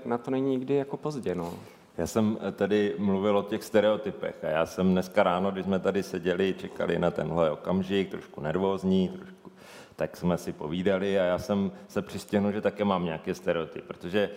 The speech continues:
Speaker 2: on, on, on se nezdá, jo, ale to je jako extra třída celosvětově a kdo z nás v jiných oborech, eh, se dokáže potkávat s lidma, kteří se fakt umí prosadit v tom globálním světě,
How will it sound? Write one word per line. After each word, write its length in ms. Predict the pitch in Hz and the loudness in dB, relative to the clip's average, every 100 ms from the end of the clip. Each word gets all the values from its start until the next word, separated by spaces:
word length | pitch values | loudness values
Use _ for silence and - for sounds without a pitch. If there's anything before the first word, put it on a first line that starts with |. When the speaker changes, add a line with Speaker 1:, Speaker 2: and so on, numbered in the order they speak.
| - - | -10 0
Speaker 2:
on, 260 | 87 101 | 2 2
on, 280 | 101 110 120 - | 4 2 0 -4
on 320 | 101 110 120 | -2 0 2
se 120 | 143 | 4
nezdá, 400 | 139 135 107 80 | 2 2 0 0
jo, 80 | 78 | -2
ale 140 | 85 87 | -2 -2
to 120 | 101 | 2
je 100 | 107 | 4
jako 440 | 104 123 117 104 - - - | 4 2 0 0 -6 -18 -6
extra 360 | 127 - - 127 | -6 -4 0 0
třída 460 | - 123 120 123 117 | 0 -4 2 4 4
celosvětově 840 | - 113 113 117 110 123 120 120 | 0 -4 -4 -4 -4 0 2 2
a 40 | 110 | 2
kdo 180 | 107 | -2
z 60 | 110 | 0
nás 280 | 110 107 107 | 2 2 0
v 40 | |
jiných 240 | 107 110 110 | 0 2 2
oborech, 440 | 98 110 110 110 113 | 2 2 2 0 0
eh, 200 | 107 104 | 2 2
se 160 | 117 | -4
dokáže 440 | 101 101 104 101 110 | -6 0 0 0 -4
potkávat 520 | 107 - 104 104 98 | -10 -4 0 2 0
s 40 | |
lidma, 260 | 101 104 101 | -4 -2 -2
kteří 280 | - 98 95 | -4 -10 -10
se 100 | 104 | -6
fakt 240 | 107 92 | -6 0
umí 140 | 104 | 0
prosadit 680 | 101 101 - 98 87 95 92 | 0 -6 -4 -4 0 -4 -4
v 60 | - | -8
tom 180 | 101 98 | -4 0
globálním 500 | 98 95 95 98 92 | 0 2 2 0 -4
světě, 480 | - 92 - - | -4 -6 -4 -8